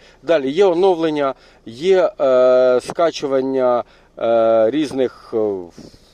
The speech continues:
файлів, тобто ми можемо, е, змінити лаунчер, як ви бачите, ось різні лаунчери тут у нас є, і ми можемо їх,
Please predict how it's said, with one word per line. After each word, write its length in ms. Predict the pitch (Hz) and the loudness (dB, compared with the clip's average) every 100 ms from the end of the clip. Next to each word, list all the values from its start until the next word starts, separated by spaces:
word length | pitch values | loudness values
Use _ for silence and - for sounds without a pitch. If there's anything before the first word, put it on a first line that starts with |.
| - _ - - - - | -20 _ -20 -20 -20 -20
файлів, 560 | - 175 180 175 160 143 | -4 0 0 0 -6 -6
тобто 300 | 139 117 120 | -8 -6 -6
ми 140 | 127 131 | -2 -2
можемо, 680 | 123 110 113 107 104 101 | -2 -4 -6 -4 -4 -4
е, 60 | 95 _ _ _ _ - - _ | -8 _ _ _ _ -20 -20 _
змінити 480 | 120 127 185 190 156 | -10 -2 0 2 0
лаунчер, 500 | 147 185 180 160 160 | 0 2 0 -2 -4
як 160 | 147 - | -4 -2
ви 80 | 139 | -2
бачите, 400 | 139 131 - 120 | -2 -2 -6 -6
ось 140 | - | -6
різні 220 | 127 117 | -8 -4
лаунчери 520 | 131 170 143 - 107 | -2 -2 -4 -6 -8
тут 160 | 101 104 | -8 -12
у 40 | 110 | -10
нас 180 | 104 113 | -10 -6
є, 100 | 107 | -6
і 40 | |
ми 140 | 131 | -6
можемо 300 | 127 101 101 | -8 -8 -10
їх, 100 | 107 | -14